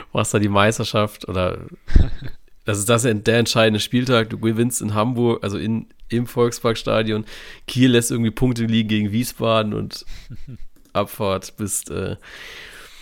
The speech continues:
Speaker 1: ja, Pauli ist Meister. Oh, das wär schon, das wär schon krass, ja.
Speaker 2: Naja, alleine schon aufzusteigen und
Speaker 1: Ja.
Speaker 2: gleichzeitig dem H S V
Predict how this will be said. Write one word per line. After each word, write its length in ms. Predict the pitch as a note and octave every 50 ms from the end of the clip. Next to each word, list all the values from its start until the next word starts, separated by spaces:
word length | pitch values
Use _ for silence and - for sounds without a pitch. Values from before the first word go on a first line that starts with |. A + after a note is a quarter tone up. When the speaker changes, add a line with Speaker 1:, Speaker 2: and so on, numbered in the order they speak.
| - - - - - -
Speaker 1:
ja, 260 | - D#2+ F2 F2+ E2+ - - - -
Pauli 260 | - G2+ G2 G2 F2+
ist 160 | E2+ F2+ -
Meister. 500 | - F#2+ F#2 G2 - - - E2+ - -
Oh, 80 | - -
das 220 | E2+ G2 - -
wär 80 | A#2+ A2+
schon, 240 | - - G#2 F#2 - -
das 180 | - G2+ F#2+ F#2+
wär 120 | G#2 G#2
schon 140 | F#2+ G2 F2
krass, 320 | - - - F2 F#2 - -
ja. 220 | E2 E2+ F2+ G2+ - - _ - - - - -
Speaker 2:
Naja, 140 | - G2 F#2+
alleine 300 | F#2 F#2 F#2 G2+ G#2+ F#2+
schon 260 | - - G2+ G2+ G#2
aufzusteigen 880 | G#2+ A2+ A2+ - - - A#2+ - - A2+ A2 A2 A2 A2+ A#2+ B2+ C#3+ D#3 - _
und 200 | - B2 G#2+ F#2
Speaker 1:
Ja. 120 | - F#2 -
Speaker 2:
gleichzeitig 460 | - E2 F2+ G#2 A2 G#2+ - G2+ -
dem 180 | - A2 F#2 G2
H 60 | G#2
S 100 | F#2+ -
V 320 | - - G2+ A2 A2 A2+